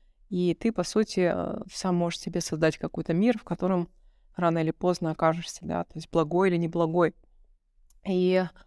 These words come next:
вот эти вот, э, цитаты из, э, м, Чапаев и пустота, да, как вот, что человек, он подобен вагону, а, а, поезду, который тащит за собой, э, вот эту целую вереницу вагонов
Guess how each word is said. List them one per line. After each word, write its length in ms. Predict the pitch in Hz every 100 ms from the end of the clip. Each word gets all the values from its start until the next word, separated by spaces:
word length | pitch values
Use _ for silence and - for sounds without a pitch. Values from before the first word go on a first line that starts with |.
| _ _ -
вот 160 | 170
эти 160 | 170 156
вот, 160 | 156 -
э, 160 | 156 147
цитаты 600 | - 170 165 214 - 160
из, 220 | - -
э, 240 | 165 156 -
м, 340 | 156 151 - - - - - 160 -
Чапаев 400 | - 180 175 170
и 60 | -
пустота, 560 | 175 - 170 220 233
да, 180 | 185 196
как 200 | - 165 165
вот, 160 | - - - -
что 140 | -
человек, 560 | 175 - 170 175 196 -
он 200 | 170 160 -
подобен 480 | 170 180 175 170 165 _ _ _
вагону, 760 | 165 175 165 208 233 214 170 226
а, 460 | 165 160 - - -
а, 60 | -
поезду, 400 | - 269 269 196
который 480 | 185 180 196 196 180 - _ _ _ _
тащит 400 | - 185 - 175
за 100 | -
собой, 540 | 170 - 165 196 208 190
э, 200 | 170 160 -
вот 220 | 151 -
эту 180 | - 156
целую 420 | - 180 175 170 - _
вереницу 500 | 196 202 214 196 -
вагонов 580 | 175 165 240 311 233 -